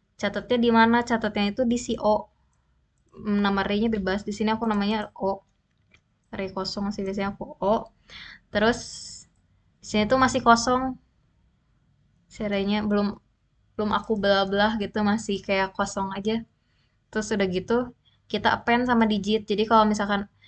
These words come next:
pas looping yang pertama ini, berarti dia udah punya empat, tiga, enam, nol, delapan gitu ya,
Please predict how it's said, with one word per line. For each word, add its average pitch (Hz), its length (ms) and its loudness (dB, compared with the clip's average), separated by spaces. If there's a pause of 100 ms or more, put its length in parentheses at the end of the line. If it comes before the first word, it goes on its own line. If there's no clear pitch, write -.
(280)
pas 220 160 4
looping 220 400 2
yang 208 80 2
pertama 202 400 2
ini, 196 560 -2 (1400)
berarti 202 240 0
dia 247 200 6
udah 214 200 6
punya 202 280 2
empat, 190 520 -2
tiga, 196 640 -2 (320)
enam, 208 360 -2
nol, 202 320 0
delapan 180 480 -2
gitu 175 320 -4
ya, 196 40 -6